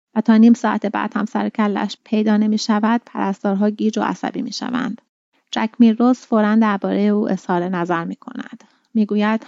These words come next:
«تیم آدم خام و بی‌مسئولیتیه. به احتمال زیاد خیلی بیشتر از اون که فکر می‌کردیم باش مشکل داریم.»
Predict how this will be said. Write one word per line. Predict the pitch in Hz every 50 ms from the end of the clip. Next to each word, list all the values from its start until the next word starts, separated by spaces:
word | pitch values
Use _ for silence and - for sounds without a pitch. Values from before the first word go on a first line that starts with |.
| - - _ _ _
«تیم | - - 269 269 262
آدم | 247 214 220 214 226
خام | 233 - - - 226 214 214
و | 220
بی‌مسئولیتیه. | 214 202 180 175 165 175 175 - - - - - - - - - - - - _ _ _ _ _ _ -
به | 233
احتمال | 226 220 - 220 214 214 220 233
زیاد | 220 220 220 214 220 226 226 -
خیلی | - - 240 233 240 233
بیشتر | 220 214 - - 214
از | 202 190
اون | 196 214
که | - 208
فکر | - - 208 190 - -
می‌کردیم | 185 190 - 190 175 175 175 185 202 202 190
باش | 180 175 175 175 - - -
مشکل | 185 - - - - -
داریم.» | - - - - - -